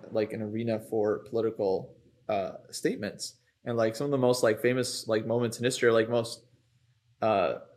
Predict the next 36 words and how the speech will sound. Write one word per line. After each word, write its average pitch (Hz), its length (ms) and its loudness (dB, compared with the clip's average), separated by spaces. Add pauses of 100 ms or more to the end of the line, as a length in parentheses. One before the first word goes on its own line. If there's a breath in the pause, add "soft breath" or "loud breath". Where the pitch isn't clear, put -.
(200)
influential 139 480 2
moments 117 280 2
in 120 60 0
history 127 260 2
is, 104 100 0
like, 110 220 0
athletes 113 500 0
and, 113 140 -4
like, 104 340 -2
their 104 420 2 (180)
political 120 600 0 (220)
protests. - 640 0 (240)
And 120 120 -2
then 120 140 0
the 117 60 -2
federations 135 840 4
or 110 80 0
the 117 100 2
organizations, 120 640 4
you 117 60 -4
know, 113 80 -2
they 117 100 4
always 135 440 10
have 120 240 4
a 113 40 -2
problem 120 340 2
with - 120 -4
it. - 60 -2
You 117 80 0
know, 120 80 4
it's 120 100 -2
kind 143 160 2
of, 127 100 2
like, 113 200 4 (160)
their 117 320 2
role. 117 380 2